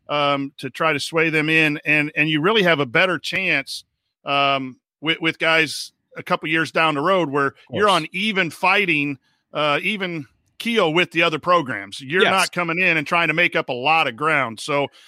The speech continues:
Speaker 1: that's
Speaker 2: For
Speaker 1: why
Speaker 2: sure.
Speaker 1: it's disappointing for me. Uh, but again, that's part of the problem of changing coaches and changing coaches and bringing in an outsider. North Carolina stayed in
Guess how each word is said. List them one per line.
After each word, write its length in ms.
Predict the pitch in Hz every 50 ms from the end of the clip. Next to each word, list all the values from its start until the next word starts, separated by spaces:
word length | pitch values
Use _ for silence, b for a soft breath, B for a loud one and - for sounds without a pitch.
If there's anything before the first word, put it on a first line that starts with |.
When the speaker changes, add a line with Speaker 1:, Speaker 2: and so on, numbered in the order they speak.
| b b b
Speaker 1:
that's 200 | - 202 226 - -
Speaker 2:
For 60 | 170
Speaker 1:
why 200 | 175 170 160 151
Speaker 2:
sure. 120 | - -
Speaker 1:
it's 140 | 165 - -
disappointing 720 | - 214 208 - 180 143 - 170 170 180 185 185 180 160
for 140 | - 151 147
me. 300 | 160 170 175 180 180 - _ _ _ _ _ _ -
Uh, 220 | 143 143 143 143
but 180 | 131 151 156 156
again, 440 | 151 139 180 175 170 165 160 160 - _ _ _ _ _
that's 200 | 147 170 185 -
part 320 | - - - 156 151 165 180
of 80 | 185
the 80 | 190 185
problem 380 | - 190 170 165 156 156 151 156
of 80 | 143
changing 380 | - 135 120 127 127 127 139 131
coaches 540 | - 175 180 180 160 - 131 131 131 120 - -
and 240 | 139 151 165 170 160
changing 340 | - 175 165 156 135 151
coaches 400 | - 160 156 151 143 - 151 123
and 80 | 143 135
bringing 260 | 131 160 156 151 151
in 140 | 156 151 151 -
an 80 | - 135
outsider. 640 | 147 143 151 147 - - 160 143 139 131 107 104 - b b b b b -
North 160 | 160 175 -
Carolina 340 | - 170 165 175 175 165 139
stayed 320 | - - 170 165 160 156
in 300 | 170 170 170 165 170 156